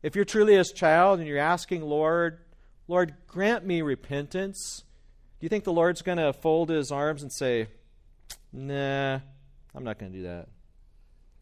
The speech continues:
No, he wants to. He loves it when we come and ask him for repentance and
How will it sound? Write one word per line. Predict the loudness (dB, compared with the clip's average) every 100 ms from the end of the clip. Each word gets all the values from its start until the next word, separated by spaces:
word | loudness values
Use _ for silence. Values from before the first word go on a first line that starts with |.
| -20 _ -20 -12
No, | -4 0 2
he | 0 -2
wants | -2 -2 -2 0 0 -2 -6 -10
to. | 0 2 4 2 -2 -12 -20
He | -8 -4 -2
loves | 0 6 8 8 6 4
it | 2 4
when | 0 -2
we | -2
come | -4 -2 2 2 2
and | 0 -6 -8
ask | 0 4 4 2 -8
him | -6 -4 -4 -4 -8 -16 -20 -20 -20 -6
for | -2
repentance | 0 -2 -6 -6 -6 -6 -6 -6
and | -8